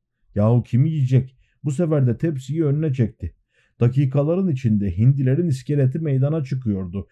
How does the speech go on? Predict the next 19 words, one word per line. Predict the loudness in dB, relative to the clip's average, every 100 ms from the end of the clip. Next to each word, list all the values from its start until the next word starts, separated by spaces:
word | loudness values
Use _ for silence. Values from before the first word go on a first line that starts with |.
| _ _
Butlar, | 0 0 2 0 2 2
deriler, | 2 4 6 4 0
sırtlar, | -6 -8 -4 -2 -2 0
boyun | -2 -2
halkaları | -2 -4 -2 -2 -2
sıyrıldıkça | -4 -4 -4 -4 -6 -8 -4 -4 -6 _ _
garnitür | 0 2 4 4 2
olarak | 0 2 2 0
yer | 0 2
alan | 2 0 -4
patates | -2 -2 -2 -4 -6
puflarında | -6 -4 0 0 0 -2 -2
da | -4 _ _ -6
ciddi | -4 -2 -2 -2 0
azalmalar | 0 0 0 0 0 0
görülüyordu. | 0 0 0 -4 -8 -10 -16 -20 _ _ _ _ -4
Bu | -2
karışıklık | 0 0 0 -2 -8 -6
arasındaydı. | 0 0 0 -2 0 0 0 -4 -6